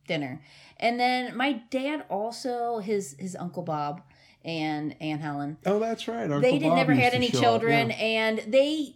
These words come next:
Speaker 1: usually came
Speaker 2: Mm-hmm.
Speaker 1: to our house for Thanksgiving as well. Um, but,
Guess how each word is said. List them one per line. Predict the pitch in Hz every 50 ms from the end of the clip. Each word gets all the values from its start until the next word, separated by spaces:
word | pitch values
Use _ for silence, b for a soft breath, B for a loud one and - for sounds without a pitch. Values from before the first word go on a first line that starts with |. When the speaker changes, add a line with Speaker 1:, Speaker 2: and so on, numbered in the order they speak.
| _ -
Speaker 1:
usually | 220 220 233 226 196 208 202 202 190 180
came | - 214 190 180 180 180 175 175 175 - - - -
Speaker 2:
Mm-hmm. | 147 139 131
Speaker 1:
to | 123 127 120 117
our | 170 165 165 165 160
house | 160 170 160 156 -
for | 175
Thanksgiving | - 180 170 156 - 165 147 151 156
as | 151 143
well. | 160 151 143 143 151 - - b b b b b b b _ -
Um, | 202 208 208 202 190 180 175 165 160 151 151 _ _ _ _ _ _ _ _ _ _ _ _ - - -
but, | 190 - 214 202 202 196 196 185 190 - -